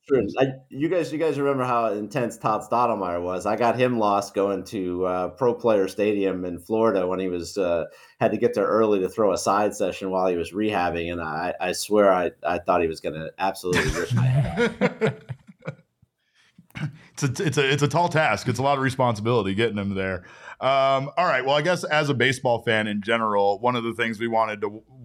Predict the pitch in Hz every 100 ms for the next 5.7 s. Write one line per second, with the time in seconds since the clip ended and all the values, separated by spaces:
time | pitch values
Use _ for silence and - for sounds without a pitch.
0 | 107 117 135 127 147 160 156 120 110 107
1 | 101 139 131 123 120 120 - 113 107 107
2 | 101 135 160 151 147 139 127 135 131 -
3 | - - _ 104 113 113 110 113 113 113
4 | 110 117 120 113 - 117 110 104 110 123
5 | 120 107 - 98 104 82